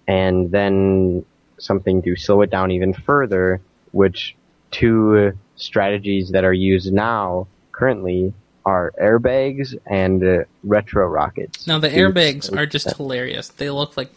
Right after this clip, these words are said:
Speaker 2: you know, huge cotton balls, and then essentially the whole thing just bounces around until it stops.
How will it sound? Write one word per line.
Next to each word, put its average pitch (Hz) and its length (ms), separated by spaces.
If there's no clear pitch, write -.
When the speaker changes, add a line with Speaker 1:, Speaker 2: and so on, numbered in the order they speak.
Speaker 2:
you 147 140
know, 120 200
huge 151 360
cotton 139 400
balls, 127 420
and 139 240
then 131 240
essentially 165 500
the 139 140
whole 170 180
thing 156 240
just 139 240
bounces 147 380
around 135 280
until 127 220
it - 100
stops. - 480